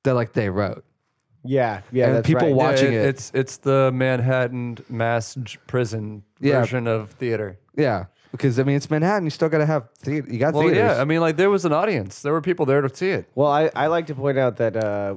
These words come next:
Speaker 2: even in, when, uh, they portrayed it in this movie, that even when society had completely crumbled and it was just a bunch of criminals living without the rule of law, without the support of society,
Speaker 3: Mm-hmm.
Speaker 2: they're completely on their own. They're completely on their own.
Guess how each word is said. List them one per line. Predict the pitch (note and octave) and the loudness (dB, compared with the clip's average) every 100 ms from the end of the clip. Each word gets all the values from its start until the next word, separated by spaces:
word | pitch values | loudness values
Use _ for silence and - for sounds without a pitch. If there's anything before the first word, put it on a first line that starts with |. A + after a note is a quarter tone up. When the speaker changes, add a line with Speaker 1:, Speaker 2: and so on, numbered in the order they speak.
| - | -6
Speaker 2:
even | B2+ B2+ B2 | -4 -2 -2
in, | G#2+ A2+ A2 F#2+ | -2 -2 -4 -6
when, | A#2 G#2+ | -6 -4
uh, | G#2+ G2+ G2 G2 F#2+ _ _ _ _ _ - | -6 -6 -8 -10 -14 _ _ _ _ _ 0
they | D#3 | 2
portrayed | C#3+ C#3 - C#3+ C3 | 2 -4 0 0 2
it | B2 A2+ | 0 -2
in | A2+ | -4
this | A#2 - | -4 -4
movie, | A#2 A2+ | -2 -2
that | G#2 G#2 | -2 -2
even | A2+ A2 | -4 -6
when | G#2+ | -6
society | - G#2 A#2+ A2 G#2+ G#2 | -8 -10 -6 -4 -4 -8
had | G2+ | -10
completely | - A#2+ F#2 | -10 -10 -10
crumbled | F2+ D3+ C3 A#2+ A2+ G2+ | -4 -4 0 -2 -2 -4
and | A2 | -4
it | |
was | G#2 G#2 | -4 -6
just | A#2+ - | -8 -8
a | A#2 | -6
bunch | A2+ | -6
of | A2 | -6
criminals | - C3 A#2+ A2+ A2 A2 | -4 -2 -2 -2 -4 -4
living | A#2 A2 G#2 G#2 G#2 _ _ | -4 -4 -6 -8 -12 _ _
without | C3 B2 C#3 | -6 -2 -2
the | D3+ | -2
rule | D#3 F3 | 0 2
of | E3 | 2
law, | C3 A#2 A2+ A#2 | 2 2 2 0
without | A2 A2 A#2 | -2 -4 -4
the | A#2+ | -6
support | - - C3 | -14 -6 -4
of | B2 | -4
society, | D3+ C3 B2 A2 A2 | -8 -6 -2 -2 -4
Speaker 3:
Mm-hmm. | A2 | -6
Speaker 2:
they're | G#2+ | -10
completely | - - B2 A2+ | -10 -8 -6 -4
on | A#2 | -4
their | A#2 G#2+ | -4 -4
own. | G#2 G2+ - - | -4 -6 -10 -18
They're | A2 B2 B2 | -8 -6 -6
completely | A#2 - D#3+ C3+ | -8 -6 -4 -2
on | A#2+ G#2+ | -4 -4
their | G#2 | -2
own. | F3+ D#3 A2+ A2 | 0 0 -2 -8